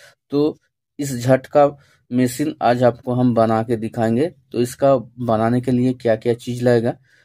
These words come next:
सबसे पहले आपको दो चार बात बोलते हैं। जो झटका मशीन, अगर आपका कहीं खेती है ब-, फसल जो आप लगाएं, तो वहाँ पर जानवर वगैरह जो आके आपका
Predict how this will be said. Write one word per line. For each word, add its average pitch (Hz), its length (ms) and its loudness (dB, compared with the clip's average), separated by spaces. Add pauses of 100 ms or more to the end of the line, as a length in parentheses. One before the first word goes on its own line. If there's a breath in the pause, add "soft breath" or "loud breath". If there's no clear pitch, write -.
(120)
सबसे 135 520 0 (180)
पहले 127 300 2
आपको 123 360 -2
दो 127 160 -2
चार 123 200 0
बात 117 200 2
बोलते 113 340 -4
हैं। 139 140 -2 (120)
जो 120 100 -4
झटका 123 340 -2
मशीन, 139 380 0 (460 soft breath)
अगर 131 220 2
आपका 131 300 2
कहीं - 800 -8
खेती 123 400 -2
है 127 180 4
ब-, 120 200 0
फसल 123 400 -2
जो 123 120 2
आप 117 160 0
लगाएं, 113 400 4 (440 soft breath)
तो 123 120 2
वहाँ 123 180 2
पर 123 160 2
जानवर 120 420 2
वगैरह 120 320 2
जो 117 160 0
आके 110 300 0
आपका 113 320 -2